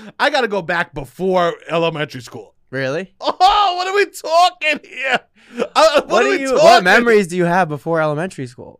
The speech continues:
Speaker 1: I made mistakes, man.
Speaker 2: Really?
Speaker 1: I
Speaker 2: I don't have negative memories before elementary school.
Speaker 1: So let me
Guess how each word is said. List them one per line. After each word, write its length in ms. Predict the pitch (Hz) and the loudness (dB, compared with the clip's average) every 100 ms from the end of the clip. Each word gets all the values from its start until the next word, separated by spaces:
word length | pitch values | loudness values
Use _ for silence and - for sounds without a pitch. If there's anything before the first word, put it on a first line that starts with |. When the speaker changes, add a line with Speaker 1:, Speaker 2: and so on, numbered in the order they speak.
| _ | _
Speaker 1:
I 100 | 120 | -20
made 240 | 120 117 110 | -20 -20 -20
mistakes, 680 | - - - 120 113 - _ | -20 -20 -20 -18 -18 -20 _
man. 100 | 131 | -8
Speaker 2:
Really? 480 | 123 135 190 240 202 _ _ _ _ _ _ - | -4 -2 -4 -6 -14 _ _ _ _ _ _ -8
Speaker 1:
I 120 | 156 | -4
Speaker 2:
I 20 | |
don't 120 | 220 | -2
have 140 | 202 156 | -2 -2
negative 320 | 151 143 131 | -6 -6 -6
memories 300 | 135 123 117 | -8 -8 -12
before 280 | 113 120 113 | -14 -12 -12
elementary 400 | 107 107 - 110 | -12 -14 -18 -20
school. 320 | - - 123 | -20 -20 -20
Speaker 1:
So 200 | _ - | _ -18
let 160 | 107 127 | -16 -14
me 160 | 127 | -14